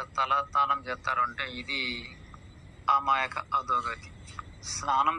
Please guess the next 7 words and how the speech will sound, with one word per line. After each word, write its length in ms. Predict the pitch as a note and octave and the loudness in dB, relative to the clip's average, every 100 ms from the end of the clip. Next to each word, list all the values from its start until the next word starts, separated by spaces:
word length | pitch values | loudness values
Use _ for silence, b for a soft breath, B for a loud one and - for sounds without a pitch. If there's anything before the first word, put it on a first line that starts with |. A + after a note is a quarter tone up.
| D3+ | -2
చేయవద్దనడం 680 | D3 C#3+ C3+ C3+ C3+ B2+ B2 A2+ | -2 2 2 2 0 0 0 -2
లేదు, 260 | A2 A2+ B2+ - - - - - - - - | -6 -8 -14 -16 -20 -20 -18 -18 -18 -12 0
కానీ 200 | D#3 D3+ D3 | 2 2 -2
దీనిలో 280 | D3 C#3 C#3+ C3 | -2 0 2 4
ఏ 20 | B2+ | 2
అర్థము 320 | A#2+ B2 A#2+ A2+ | 2 -4 -6 -8
లేదు. 180 | A2+ | -12